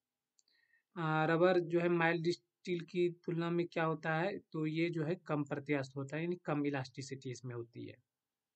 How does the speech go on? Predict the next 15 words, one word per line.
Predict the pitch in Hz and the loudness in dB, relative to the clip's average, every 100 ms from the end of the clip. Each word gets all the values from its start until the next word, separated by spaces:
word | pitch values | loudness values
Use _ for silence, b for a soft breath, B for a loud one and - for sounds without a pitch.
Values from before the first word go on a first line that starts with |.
| _ _ _ _ _ _ _ _ 147 | _ _ _ _ _ _ _ _ -2
अगला | 156 180 185 | 4 4 4
है | 165 | 2
which | 147 185 170 | 2 0 2
abrasive | 160 170 - 165 160 | 2 2 0 -2 0
used | 180 - 170 | -2 -2 -2
for | 165 170 - | -2 -4 -2
soft, | 170 175 - 196 214 B B B B - | 0 0 -2 -8 -8 B B B B -2
अ, | 156 156 151 | 2 2 2
ferrous | - 165 180 180 | 0 2 4 2
and | 175 165 165 | 2 2 2
non-ferrous | 165 - 165 180 180 | 2 0 2 2 2
metal | 156 147 180 190 - | -2 2 0 0 -8
for | - - - 165 | -20 -20 -4 0
lapping, | 160 147 143 147 143 | 4 4 4 -2 -2
यानी | 156 165 | -2 -2